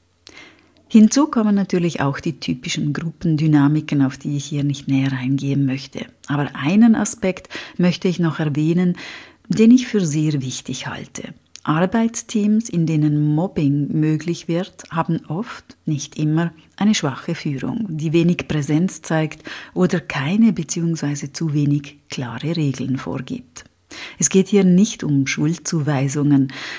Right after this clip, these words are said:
denn es braucht auch die mobbenden Teammitglieder, damit solche Dynamiken überhaupt entstehen können.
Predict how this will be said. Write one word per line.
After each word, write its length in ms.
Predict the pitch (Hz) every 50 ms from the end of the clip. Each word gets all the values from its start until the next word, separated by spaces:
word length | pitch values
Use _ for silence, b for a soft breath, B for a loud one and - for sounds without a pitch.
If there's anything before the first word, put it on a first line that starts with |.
| B B -
denn 120 | 196 208 233
es 140 | 247 -
braucht 440 | - 233 208 220 - - - - -
auch 160 | - 156 -
die 180 | - - 160 147
mobbenden 720 | 151 156 156 160 170 175 180 185 165 151 143 143 131 135 135
Teammitglieder, 840 | - 190 220 214 147 131 139 127 - - - 139 143 139 147 160 151
damit 340 | 143 156 147 151 156 151 -
solche 360 | 143 147 151 151 - - 160
Dynamiken 800 | 131 165 170 170 170 165 165 180 196 185 - - 170 165 160 139
überhaupt 540 | 156 156 160 143 135 123 131 139 - - -
entstehen 680 | 156 156 - - - - - 131 123 120 - 131 131
können. 340 | - - - - - - -